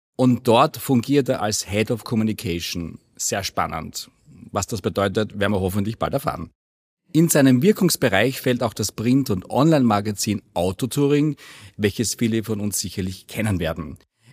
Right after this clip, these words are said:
Er ist außerdem Board-Member der Verkehrsauskunft Österreich. Das heißt, bei Falschmeldungen haben wir jetzt eine gute Adresse, wo wir anrufen können.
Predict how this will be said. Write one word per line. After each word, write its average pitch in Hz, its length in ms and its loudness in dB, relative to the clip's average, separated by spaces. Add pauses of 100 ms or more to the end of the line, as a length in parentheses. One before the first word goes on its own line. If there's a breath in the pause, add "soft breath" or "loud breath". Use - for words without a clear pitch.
(120)
Er 123 140 0
ist 147 200 -2
außerdem 127 560 4
Board-Member 135 800 6
der 113 140 -2
Verkehrsauskunft 95 1200 -4
Österreich. 98 1040 -2
Das - 180 -2
heißt, 110 240 2
bei 104 100 -2
Falschmeldungen 123 1080 0
haben 104 240 2
wir 110 80 2
jetzt 110 160 -4
eine 101 140 -4
gute 104 320 -4
Adresse, 110 800 0
wo 95 160 -4
wir 123 140 4
anrufen 92 500 0
können. 78 420 -8